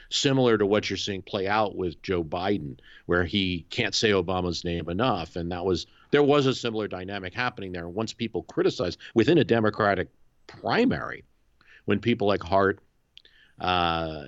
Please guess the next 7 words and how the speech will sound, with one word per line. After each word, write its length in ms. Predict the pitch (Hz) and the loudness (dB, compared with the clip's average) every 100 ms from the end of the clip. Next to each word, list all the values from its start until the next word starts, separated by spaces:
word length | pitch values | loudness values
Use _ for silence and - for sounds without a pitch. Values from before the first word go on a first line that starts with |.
| 87 | -10
criticized 920 | - 113 107 - 98 90 87 80 - - _ _ - | 2 6 6 4 0 0 0 -4 -12 -20 _ _ -6
the 80 | 90 | -2
Carter 280 | 101 90 | 2 2
administration 800 | 87 90 85 - 90 85 87 87 - _ _ _ _ _ _ _ | 2 0 -2 -2 -2 -2 -4 -6 -10 _ _ _ _ _ _ _
and, 400 | 90 85 80 80 71 - | -2 -2 -2 -8 -12 -6
you 120 | 92 | -2
know, 200 | 78 | -2